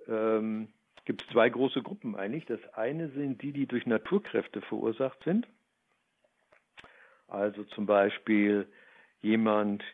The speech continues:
geht an einem Friedhof vorbei. Den Friedhof stellt man sich vor, dass die Luft über dem Friedhof, die ist sozusagen von dem Leichenverwesung verpestet. Ayahuayra, der Toten, die Totenluft,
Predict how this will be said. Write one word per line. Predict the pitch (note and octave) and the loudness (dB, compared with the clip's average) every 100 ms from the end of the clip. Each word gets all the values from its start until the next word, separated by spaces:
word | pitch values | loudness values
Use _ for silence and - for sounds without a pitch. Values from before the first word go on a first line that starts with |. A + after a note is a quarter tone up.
| _ | _
geht | A#2+ A#2 | 0 2
an | G#2+ | 2
einem | G#2+ G#2 | 0 -6
Friedhof | - A2 - G2 | -4 -6 -6 -10
vorbei. | - D2+ F2 D2 - - _ _ _ _ _ _ _ _ - - - - | -10 -10 -8 -8 -10 -18 _ _ _ _ _ _ _ _ -20 -20 -18 -14
Den | F2+ | -10
Friedhof | - C#3 F3 F#3 - | -2 0 2 0 2
stellt | C3+ C3+ | 2 4
man | B2+ G2+ | 2 0
sich | G#2 | -4
vor, | - G#2 B2 F3+ - - | -4 2 4 2 -2 -14
dass | - G#2 - | -8 -8 -4
die | A2 | 2
Luft | C#3 A3 - - | 4 2 0 0
über | C3+ | 2
dem | B2 A#2 | 4 2
Friedhof, | - C3 F#3 C#3 C3 | 0 -4 -2 0 0
die | - A#2 | 0 -6
ist | - | -2
sozusagen | B2+ - G#2+ A2 A2 | -4 -2 0 2 2
von | G#2 A2+ | -2 -4
dem | G#2 G2+ F#2 | 0 0 2
Leichenverwesung | F2 G#2+ A2+ - G#2 G2 - _ - - - _ _ - - G2+ G#2 B2 A2+ A2 G#2+ | 2 2 0 -4 -6 -6 -10 _ -20 -20 -20 _ _ -10 -4 -2 0 0 0 -2 -4
verpestet. | - G2+ - G#2+ G#2 - F2 - - - _ _ _ _ _ _ _ _ - | -6 -10 -6 -4 -4 -6 -12 -12 -18 -20 _ _ _ _ _ _ _ _ -10
Ayahuayra, | - A2 G2+ F#2+ F#2 G#2+ G#2 F#2+ | 0 4 4 6 6 6 6 2
der | F2+ F2 | 0 -6
Toten, | - A2 - G2 D#2+ _ - | -4 -4 -4 -8 -8 _ -16
die | |
Totenluft, | F2+ - A#2+ - F2+ E2+ - | -6 0 0 0 -2 -2 -6